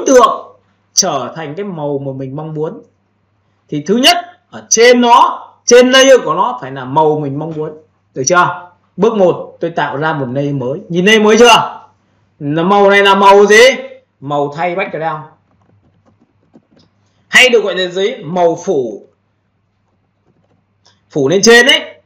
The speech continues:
nhá. Được chưa? Rồi nhá. Bước số hai, cái này mới chỉ là layer mới thôi mà không có màu. Thì bây giờ chúng ta mới chọn màu được không ạ?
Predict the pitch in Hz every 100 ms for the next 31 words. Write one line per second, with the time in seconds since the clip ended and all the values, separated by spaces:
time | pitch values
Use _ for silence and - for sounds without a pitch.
0 | _ 175 160 202 202 139 - _ _ _
1 | _ _ _ _ _ _ _ _ _ _
2 | _ _ _ - - _ _ 127 170 185
3 | 165 - - _ _ _ _ _ - 127
4 | 156 202 180 - - - - 196 269 277
5 | 277 262 269 - - - _ - 247 240
6 | 190 196 214 285 170 170 208 214 196 214
7 | 233 196 160 - 185 208 202 131 104 -
8 | _ _ _ 151 175 202 185 170 147 143
9 | 180 202 180 180 202 190 139 131 127 127
10 | 160 156